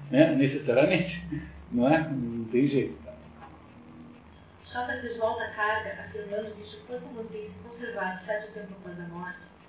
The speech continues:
Speaker 2: e que mais ainda a alma o faria, porque ela seria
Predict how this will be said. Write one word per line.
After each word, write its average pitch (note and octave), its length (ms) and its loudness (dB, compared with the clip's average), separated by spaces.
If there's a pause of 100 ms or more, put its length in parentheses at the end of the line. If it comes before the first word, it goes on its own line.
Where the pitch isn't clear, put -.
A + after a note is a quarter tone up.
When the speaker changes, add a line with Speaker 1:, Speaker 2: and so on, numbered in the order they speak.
(260)
Speaker 2:
e G#3 60 -14
que G#3 160 -12
mais A3+ 260 -4
ainda G3+ 320 -2
a G3 80 0
alma G#3 200 0
o - 120 -12
faria, F3 460 -8 (460)
porque G#3 200 -10
ela G3+ 180 4
seria G#3+ 460 -4